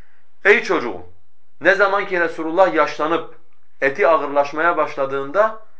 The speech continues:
vitrini yedi rekat olarak kılmaya başladı. Vitrini yedi rekat olarak kılmaya başladı ve birincide yaptığının aynısını yaptı. Ve birincide yaptığının aynısını yaptı. Tamam? Ne demek bu?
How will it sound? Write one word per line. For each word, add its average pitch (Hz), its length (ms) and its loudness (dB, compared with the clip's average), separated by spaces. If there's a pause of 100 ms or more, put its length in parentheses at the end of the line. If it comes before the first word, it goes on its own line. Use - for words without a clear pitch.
(400)
vitrini 156 520 -2
yedi 185 220 4
rekat 175 420 4
olarak 127 400 0
kılmaya 110 380 -4
başladı. 202 600 2 (800)
Vitrini 131 340 -2
yedi 147 220 2
rekat 165 340 2
olarak 180 280 4
kılmaya 175 320 -2
başladı 175 420 -2 (400)
ve 190 160 4
birincide 180 400 2
yaptığının 180 440 2
aynısını 147 440 -2
yaptı. - 320 -6 (1300)
Ve 156 180 6
birincide 143 360 -2
yaptığının 156 540 0 (340)
aynısını 127 420 2
yaptı. 92 280 -8 (400)
Tamam? 196 340 -2 (260)
Ne 196 120 4
demek 170 340 2
bu? 190 220 -8